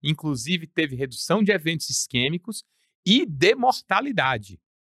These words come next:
E o doac não teve vantagem alguma, nem chegou a reduzir sangramento. Então, nessa população de doença reumática, sobretudo com estenose mitral, que era a grande maioria do estudo, você não pode usar, infelizmente, os doacs, tem que manter realmente a varfarina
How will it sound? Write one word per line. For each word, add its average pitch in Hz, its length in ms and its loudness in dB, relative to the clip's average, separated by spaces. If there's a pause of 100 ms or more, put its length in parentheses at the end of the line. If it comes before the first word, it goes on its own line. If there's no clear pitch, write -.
(500)
E 180 220 6
o 208 140 4
doac 165 460 2
não 160 280 -2
teve 185 260 0
vantagem 180 520 0
alguma, 165 320 -2
nem 117 160 -6
chegou 160 260 -4
a 156 40 2
reduzir 165 280 -2
sangramento. 185 600 -2
Então, 202 380 4 (600)
nessa 180 460 4
população 247 560 -2
de 135 100 -4
doença 147 360 -2
reumática, 139 580 -2
sobretudo 156 560 0
com - 100 -6
estenose 131 520 -2
mitral, 139 560 0 (360)
que 131 140 2
era 131 160 4
a 117 40 0
grande 131 260 -2
maioria 117 300 -4
do 104 80 -12
estudo, 160 500 -2 (340)
você 151 440 2
não 175 160 2
pode 156 340 0
usar, 135 380 0
infelizmente, 131 640 -6
os 175 100 -6
doacs, 139 400 4
tem 143 200 -2
que - 100 -12
manter 151 320 -4
realmente 123 420 -4
a 131 40 0
varfarina 120 680 -4